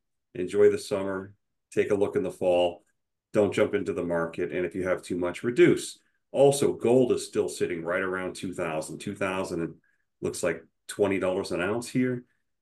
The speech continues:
Uh, we think when it breaks the range to the upside, which has been frustratingly slow, it's been put-, putting us to sleep, that it, when it does break that, we're gonna go higher. When it breaks twenty-one hundred,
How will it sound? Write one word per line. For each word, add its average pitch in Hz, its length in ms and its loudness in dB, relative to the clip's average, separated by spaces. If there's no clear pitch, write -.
Uh, - 80 -8
we 95 140 -4
think 107 180 0
when 107 120 2
it 95 100 0
breaks 101 280 4
the 104 80 4
range 101 300 2
to 87 80 -2
the 92 120 2
upside, 101 420 2
which 90 160 -2
has 85 140 -10
been 85 160 -4
frustratingly 90 880 2
slow, 85 480 -2
it's - 100 -14
been - 140 -6
put-, - 340 0
putting 95 220 4
us 92 100 0
to 82 120 -4
sleep, 85 380 -2
that 90 140 4
it, 80 100 6
when 95 220 2
it 120 120 4
does 110 180 8
break 90 340 2
that, 85 340 0
we're 85 160 0
gonna 87 160 -2
go 82 240 -2
higher. 95 460 0
When 98 100 -2
it 98 120 -4
breaks 120 200 2
twenty-one 98 480 0
hundred, 80 380 -6